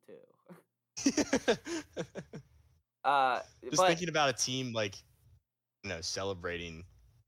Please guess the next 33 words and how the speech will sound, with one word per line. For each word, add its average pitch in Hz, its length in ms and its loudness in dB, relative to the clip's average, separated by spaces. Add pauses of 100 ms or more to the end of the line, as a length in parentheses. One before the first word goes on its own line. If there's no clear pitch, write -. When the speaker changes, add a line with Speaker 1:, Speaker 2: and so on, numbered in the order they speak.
(640)
Speaker 2:
this - 80 -8
guy 82 220 -2
that 80 140 -10 (180)
pummeled 85 420 -6
two 90 180 -6
other 82 200 -6
fans. 80 640 -6 (180)
Speaker 1:
<laughs> - 200 -14
Speaker 2:
I 113 100 0
don't 113 260 0
know. 92 60 0
I 117 100 4
have 160 160 2
no 110 80 0
problem 92 300 0
with 87 120 -6
it. 90 80 -6
I'm 95 120 0
just 95 140 -4
surprised 95 340 0
I 247 40 6
Speaker 1:
No, 277 100 12
Speaker 2:
haven't 226 40 12
Speaker 1:
I 220 60 12
have 254 60 10
Speaker 2:
seen - 20 4
Speaker 1:
no 277 60 0
Speaker 2:
the 220 40 0
Speaker 1:
problem 160 220 4
with 131 80 -4
it 139 40 -4
Speaker 2:
tape. 131 40 -2
Speaker 1:
either. 113 100 -8